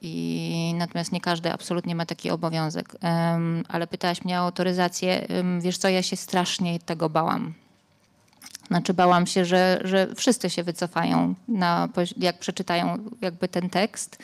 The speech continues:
No bo co innego siedzieć twarzą w twarz i, i rozmawiać, a co innego jednak przeczytać na spokojnie później, ale n-, znaczy nie, w zasadzie nie było żadnych problemów. Poza jedną osobą, która zdecydowała się absolutnie wyso-, wycofać z tej książki,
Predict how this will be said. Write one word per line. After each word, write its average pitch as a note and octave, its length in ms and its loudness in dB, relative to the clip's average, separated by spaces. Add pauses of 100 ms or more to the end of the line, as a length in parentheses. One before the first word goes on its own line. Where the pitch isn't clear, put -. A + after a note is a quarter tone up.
(280)
No G#3 80 0
bo A3 100 4
co B3+ 120 4
innego A#3 360 8
siedzieć G3+ 600 0
twarzą G3 380 -2
w - 60 -8
twarz G3+ 520 2
i, F#3 520 -2
i F#3+ 80 -2
rozmawiać, G3 800 2 (520)
a F#3+ 120 -6
co G3+ 140 -8
innego G3 400 0
jednak F#3 280 2
przeczytać - 440 -8
na F3+ 100 -2
spokojnie F3 540 -4
później, F3+ 380 -2
ale G3+ 160 -2
n-, G3+ 420 -6 (280)
znaczy G#3 280 -2
nie, A3 140 2 (680)
w - 40 -20
zasadzie A3 340 -4
nie A3+ 100 2
było A3+ 240 2
żadnych A3 300 0
problemów. E3 480 -6
Poza A#3+ 260 2
jedną A3+ 380 0
osobą, E3+ 540 -4
która F3 920 0
zdecydowała F3+ 580 -2
się - 160 -4
absolutnie F#3 520 -4
wyso-, F3 380 -4
wycofać E3+ 380 -6
z - 80 -8
tej F#3 100 -8
książki, A3+ 600 -4